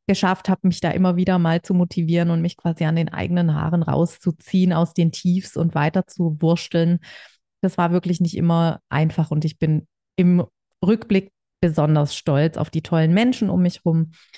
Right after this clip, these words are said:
ähm, und natürlich auch auf mich und meine Kraft, da so durchzugehen. Es sind aber auch ein paar Dinge total hinten runtergefallen. Also der Podcast,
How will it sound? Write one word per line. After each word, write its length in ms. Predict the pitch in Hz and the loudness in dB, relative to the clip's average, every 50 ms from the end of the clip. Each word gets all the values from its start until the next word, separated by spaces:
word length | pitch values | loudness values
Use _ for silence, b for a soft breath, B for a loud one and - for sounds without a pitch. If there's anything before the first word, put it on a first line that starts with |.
| B B _ _ _ | B B _ _ _
ähm, 340 | 165 165 160 156 156 156 156 - | 0 2 2 2 2 0 0 0
und 220 | 160 151 151 147 | 0 0 2 0
natürlich 420 | 156 151 151 - - 156 156 - | -2 -2 -4 -4 -6 -6 -4 -4
auch 120 | - 151 - | -4 -4 -4
auf 140 | - - - | -2 0 2
mich 240 | 190 208 220 - | 2 2 2 2
und 100 | 185 180 | 0 0
meine 260 | 170 156 147 151 147 147 | 2 2 2 0 0 -2
Kraft, 360 | - - - 151 156 - _ b b b b b b _ | -4 -4 -4 -4 -4 -6 _ b b b b b b _
da 120 | - 160 147 | -2 -2 0
so 120 | 147 156 | 0 0
durchzugehen. 720 | 151 - 135 143 143 - _ - - - - - - - - - _ _ _ _ _ _ _ _ _ _ _ _ - | 0 0 0 0 -2 -4 _ -14 -14 -10 -8 -8 -8 -8 -10 -12 _ _ _ _ _ _ _ _ _ _ _ _ -6
Es 120 | 196 - | -2 0
sind 140 | 233 233 220 | 2 2 4
aber 200 | 214 196 180 160 | 2 2 2 2
auch 100 | 190 202 | 2 0
ein 60 | 196 | 2
paar 180 | - 175 175 165 | 2 2 0 2
Dinge 240 | 180 175 175 170 | 2 2 2 0
total 380 | - - 170 - 165 156 156 151 | 0 -2 -2 0 2 2 4 4
hinten 180 | 156 156 156 156 | 4 4 4 4
runtergefallen. 800 | 147 147 151 151 165 156 147 147 - - 139 135 135 131 135 | 2 2 2 2 0 0 0 -2 -4 -2 -2 0 0 0 0
Also 160 | 139 147 160 | 0 0 0
der 120 | 160 160 156 | 0 -2 -2
Podcast, 540 | - - 202 - - - 190 185 175 - | -2 -2 -4 -4 -2 0 0 0 0 -4